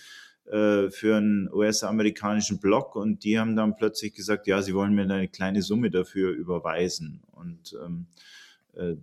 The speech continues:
dann, äh, war die Frage, wie? Geht's über den, äh, traditionellen Bankenweg? Und da sind natürlich die Transaktionskosten sehr hoch. Ähm, die hätten fast die ganze Summe aufgefressen. Und dann habe ich gesagt, überweisen Sie doch über Bitcoin. Ja, und dann habe ich meine Bitcoin-Adresse geschickt und,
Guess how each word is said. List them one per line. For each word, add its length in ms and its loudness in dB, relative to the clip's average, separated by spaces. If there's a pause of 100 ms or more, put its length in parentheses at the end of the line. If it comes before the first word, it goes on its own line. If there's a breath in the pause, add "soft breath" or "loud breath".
dann, 440 -2
äh, 320 -6
war 120 0
die 120 -4
Frage, 500 0
wie? 260 2
Geht's 300 -2
über 240 -4
den, 360 2
äh, 180 -6
traditionellen 960 -2
Bankenweg? 800 0
Und 200 0
da 120 2
sind 200 -4
natürlich 480 -4
die 160 -16
Transaktionskosten 1300 -4
sehr 300 0
hoch. 520 0
Ähm, 360 2 (440 loud breath)
die 100 0
hätten 200 -4
fast 260 -2
die 60 -10
ganze 300 0
Summe 340 4
aufgefressen. 760 0
Und 40 2
dann 80 2
habe 80 0
ich 60 -4
gesagt, 260 -4
überweisen 460 0
Sie 100 -10
doch 140 -6
über 180 0
Bitcoin. 720 -4 (160)
Ja, 240 -6
und 100 -4
dann 140 -6
habe 80 -4
ich 80 -6
meine 160 -4
Bitcoin-Adresse 880 -4
geschickt 500 -4
und, 400 -2